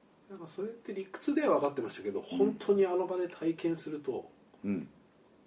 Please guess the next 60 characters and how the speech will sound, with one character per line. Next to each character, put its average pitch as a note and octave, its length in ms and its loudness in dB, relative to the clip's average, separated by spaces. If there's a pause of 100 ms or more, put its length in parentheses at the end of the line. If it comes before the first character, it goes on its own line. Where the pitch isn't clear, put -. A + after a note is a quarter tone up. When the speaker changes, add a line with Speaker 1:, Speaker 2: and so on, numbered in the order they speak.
Speaker 1:
ち - 60 -20
ょ - 20 -20
っ - 40 -20 (720)
と。 - 80 -18 (200)
Speaker 2:
ま B2 80 4
あ、 - 20 4
棚 C3+ 260 6
橋 A2+ 140 4
岡 G#2 140 4 (120)
田 - 60 2
戦 A2 360 2
は G#2 120 4
ね、 A2+ 260 6 (140)
あ F#2 120 2
の F#2 580 2
ー、 - 20 -16 (320)
ま D#3+ 180 10
あ、 - 60 -2
い B2 100 2
ろ A#2+ 100 8
い A#2+ 40 6
ろ A2+ 420 6
海 B2 220 4
外 F#2 180 6
で、 D#2+ 160 2
ア E2+ 80 4
ー G2+ 60 6
ル G#2+ 80 8
オ A2 40 10
ー - 40 10
エ - 20 4
イ - 40 4
チ - 80 -10
で E2 60 -4
も C#2+ 120 -8
苦 - 120 -16
戦 F2+ 220 0
が D#2+ 120 -2
あ - 20 -4
っ C#2+ 40 -8
て、 - 280 -8
Speaker 1:
そ - 100 2
う - 40 0
で - 60 -12
す - 140 -14
ね。 F#2+ 60 -14 (760)
Speaker 2:
タ A#2 120 0
ッ A2+ 40 0
グ A2 80 -6
マ D3+ 100 10
ッ - 40 2
チ - 100 0
だ F#2 60 8
っ - 40 -4
た F2+ 100 0
ん - 20 0
で E2 80 -6
す - 60 -16
け A2+ 80 0
ど、 C3+ 340 4